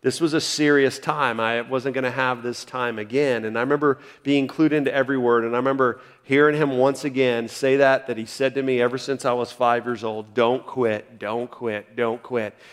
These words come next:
And there's been many times in my life where I've wanted to quit. And I'm sure I'm not the only one in this room that felt that, that has felt that way. And I remember I always, would always,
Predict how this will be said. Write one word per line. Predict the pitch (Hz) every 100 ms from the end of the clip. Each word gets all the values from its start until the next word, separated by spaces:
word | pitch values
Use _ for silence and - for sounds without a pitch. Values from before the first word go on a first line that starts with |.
| - - _
And | 143 139 131 120 - _ _ _ _
there's | 196 208
been | 160 127
many | 139 139
times | 135 127 120 113
in |
my | 113
life | 113 110 101
where | 113
I've | 107
wanted | 110 104 92
to |
quit. | - - 98 98 - _ _ _ _ _ _ _ _ _ _ _ _ _ -
And | 139
I'm |
sure | 139 - 185 143 - -
I'm | 143 151
not | 139 127
the | 131 123
only | 127 123
one | 120 120
in | 110
this | 110 -
room | 127 117
that | 104 -
felt | - 101 101
that, | 110 - - _
that | 120 110
has | 104
felt | - 110 -
that | 98 -
way. | 104 - _ _ _ _ _
And | 139
I | 143
remember | 143 190 202
I | 139
always, | 135 139 147 160 160 156 - _ _
would | 131 131 -
always, | 131 147 156 156 156